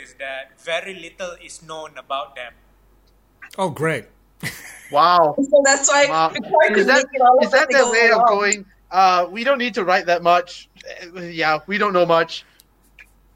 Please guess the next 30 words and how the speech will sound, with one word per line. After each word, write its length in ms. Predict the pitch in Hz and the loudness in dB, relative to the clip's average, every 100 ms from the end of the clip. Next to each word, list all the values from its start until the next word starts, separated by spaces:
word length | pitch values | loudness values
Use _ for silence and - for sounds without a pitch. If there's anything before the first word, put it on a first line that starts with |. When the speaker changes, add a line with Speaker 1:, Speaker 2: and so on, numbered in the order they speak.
| _ _ _ _ _ _ _ _ _ _ 127 | _ _ _ _ _ _ _ _ _ _ -16
Speaker 2:
Just 340 | 143 156 _ _ | -14 -14 _ _
not 280 | 131 147 165 | -8 -6 -4
much 280 | 165 185 208 | -4 -4 -6
is 80 | 165 | -6
known 240 | 180 190 | -6 -6
about 240 | 151 139 | -6 -8
them. 220 | 123 110 - - | -10 -16 -16 -8
And 160 | 175 | -6
even 340 | 262 269 226 214 | -4 -4 -2 -2
less 220 | 269 247 | -2 -4
is 100 | 170 | -4
known 220 | 190 214 | -2 -4
about 260 | 185 208 196 | -4 -6 -6
the 60 | |
Ferengi. 640 | 208 202 202 208 135 110 - _ 131 - _ _ _ _ _ - - - 277 - | -8 -4 -4 -4 -6 -8 -14 _ -20 -20 _ _ _ _ _ -20 -20 -16 -12 -4
All 220 | - 233 233 | 2 4 4
we 100 | 233 | 4
know 180 | 233 | 2
about 280 | 226 208 208 | 2 0 0
them 240 | 175 220 185 | 0 0 -2
is 200 | 208 165 | -6 -4
they 120 | 156 | -4
like 220 | 156 175 | -4 -6
to 100 | 170 | -8
trade 340 | 160 180 190 185 | -8 -6 -4 -4
and 120 | 147 | -4
hate 200 | 165 180 | -4 -4
women 280 | 160 175 165 | -6 -4 -4
in 140 | 147 | -6
clothes. 600 | 139 180 156 110 95 - | -8 -10 -8 -10 -16 -20